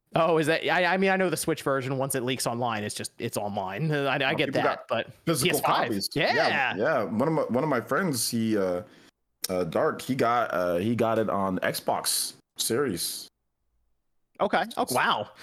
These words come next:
Speaker 1: So everyone's just getting it all different, it's all over. Okay,
Speaker 2: Just
Speaker 1: okay.
Speaker 2: Walmart just shipped it right to him.
Speaker 1: Well, I, I looked at some of the footage because it's just everywhere, and, uh, we got some,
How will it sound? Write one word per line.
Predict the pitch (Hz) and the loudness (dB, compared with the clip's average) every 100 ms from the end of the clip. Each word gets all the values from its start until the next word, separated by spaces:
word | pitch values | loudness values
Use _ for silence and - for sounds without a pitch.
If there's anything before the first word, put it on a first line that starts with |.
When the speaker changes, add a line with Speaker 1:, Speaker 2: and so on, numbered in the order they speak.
| - | -2
Speaker 1:
So | 170 | 0
everyone's | 226 247 | 2 2
just | 233 - | 2 0
getting | 240 | 2
it | 220 | 4
all | 185 196 | 4 4
different, | 202 196 | 2 2
it's | 208 190 | 2 2
all | 208 190 | 4 2
over. | 147 | 2
Okay, | 147 170 | 0 0
Speaker 2:
Just | 117 - | -2 -2
Speaker 1:
okay. | 143 110 | -2 0
Speaker 2:
Walmart | 104 120 135 120 | 2 2 2 0
just | 131 143 | 0 2
shipped | - 151 - | 2 0 0
it | 165 | 2
right | 170 165 | 2 0
to | 247 | -2
him. | 294 233 - _ _ _ - | -2 -2 -6 _ _ _ -2
Speaker 1:
Well, | 135 | 0
I, | 107 123 - | 0 -2 -2
I | 120 | -2
looked | 120 180 - | -2 -2 -2
at | 165 | -2
some | - 151 | 0 -2
of | 143 | -2
the | 127 117 | -2 -4
footage | - 110 104 104 | -2 -4 -4 -8
because | - 117 | -8 -8
it's | - - | -6 -6
just | - 101 | -4 -4
everywhere, | 98 180 - 107 | -4 -6 -6 -6
and, | 110 104 | -6 -6
uh, | - - | -6 -4
we | |
got | 131 143 | -2 -2
some, | 139 | -4